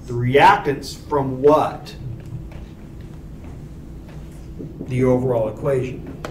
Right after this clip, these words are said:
Now, this is the rate law for this reaction here. The problem is, is that it has X, Y in it. The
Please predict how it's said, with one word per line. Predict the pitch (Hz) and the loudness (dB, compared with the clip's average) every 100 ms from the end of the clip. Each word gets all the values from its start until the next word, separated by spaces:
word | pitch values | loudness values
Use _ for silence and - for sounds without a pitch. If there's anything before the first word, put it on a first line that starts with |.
| - - - - - - - - - - - - - - - - - - - - - - | -10 -12 -14 -14 -14 -14 -14 -14 -14 -14 -14 -12 -12 -12 -12 -12 -12 -12 -12 -14 -12 -10
Now, | 151 143 - - - - | -4 -4 -4 -8 -12 -6
this | - 190 - | 2 4 6
is | 208 208 | 4 4
the | 196 | 0
rate | 185 190 185 | 2 2 2
law | - - - - | -2 -2 -8 -6
for | 156 139 | 0 2
this | 127 165 175 - | 2 -2 -2 -4
reaction | 175 160 156 156 - 139 | 2 8 8 8 -2 -6
here. | 131 208 147 - - - | -4 -2 -2 -4 -8 -12
The | 135 | -10
problem | - 185 202 185 151 | 0 6 8 8 4
is, | 151 151 | 4 2
is | 143 | 4
that | 151 | 4
it | 147 | 4
has | 156 151 - | 4 4 2
X, | - - - | -4 -4 -4
Y | 147 156 151 147 - | 4 8 10 8 4
in | 170 147 | 2 2
it. | 127 - - - - - - - - - - - - - - - - - - - - - - - - - - - | 0 -6 -12 -14 -14 -14 -16 -16 -16 -16 -14 -14 -14 -14 -14 -14 -14 -14 -14 -14 -14 -14 -14 -14 -14 -12 -12 -6
The | 156 160 | -4 -4